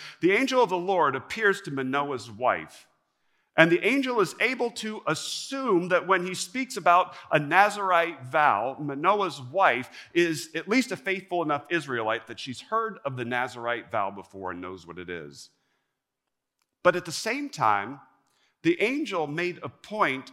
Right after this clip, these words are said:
of telling Manoah's mother, Manoah's wife, that she would not eat any unclean food.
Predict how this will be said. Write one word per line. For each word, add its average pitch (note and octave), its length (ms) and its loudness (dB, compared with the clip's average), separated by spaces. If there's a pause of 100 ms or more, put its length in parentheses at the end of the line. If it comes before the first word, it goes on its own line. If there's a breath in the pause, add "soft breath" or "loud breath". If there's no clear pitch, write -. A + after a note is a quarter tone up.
of C3+ 320 -4
telling G#3 540 -2 (140)
Manoah's D3 840 -4
mother, C#3 640 0
Manoah's D#3+ 500 -2
wife, C3+ 400 2 (540 loud breath)
that D#3 200 2
she G#3 240 -8
would E3 280 -6 (180)
not G3+ 500 0 (400)
eat F#3 400 -10 (560)
any F3+ 300 -6 (100)
unclean D3 600 -6
food. F2+ 720 -16